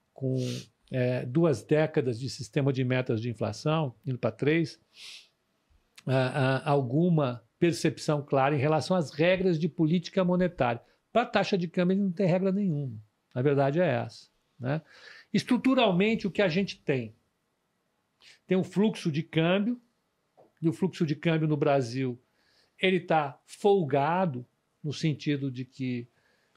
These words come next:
o déficit de contas correntes que nós temos, ele é financiado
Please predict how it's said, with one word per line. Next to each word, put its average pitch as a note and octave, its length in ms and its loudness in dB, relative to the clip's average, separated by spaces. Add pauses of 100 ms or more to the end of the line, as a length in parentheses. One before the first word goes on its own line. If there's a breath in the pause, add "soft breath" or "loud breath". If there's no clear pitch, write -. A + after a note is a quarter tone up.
(140)
o D3 80 -6
déficit D#3 680 -2 (180)
de C3+ 140 -8
contas E3 420 0
correntes C#3+ 420 0
que - 140 -2
nós C#3 260 0
temos, C3 400 -4
ele D3 200 0
é C#3 300 0 (420 soft breath)
financiado C#3+ 960 2